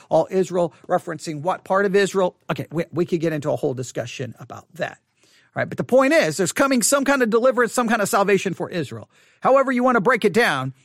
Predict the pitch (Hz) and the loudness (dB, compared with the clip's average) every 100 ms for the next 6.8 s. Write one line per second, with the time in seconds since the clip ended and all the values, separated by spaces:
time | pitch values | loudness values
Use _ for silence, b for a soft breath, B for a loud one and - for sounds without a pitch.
0 | _ _ - 165 - 202 247 262 220 196 | _ _ -6 -6 -6 0 2 4 2 2
1 | 180 156 202 190 175 175 160 - - 165 | 2 2 2 4 2 2 -2 -6 -2 0
2 | 113 107 113 135 117 - _ _ _ _ | -2 -8 -10 -8 -10 -12 _ _ _ _
3 | b b b - 254 311 233 269 262 233 | b b b 2 4 4 4 4 4 4
4 | 175 - 269 269 240 208 202 170 180 160 | 0 0 2 4 2 2 2 2 0 0
5 | 220 240 285 302 - _ _ 165 156 156 | -2 -2 -2 -6 -10 _ _ -4 0 2
6 | 156 147 131 120 - 147 139 - | 4 4 0 -4 -6 -6 -6 -8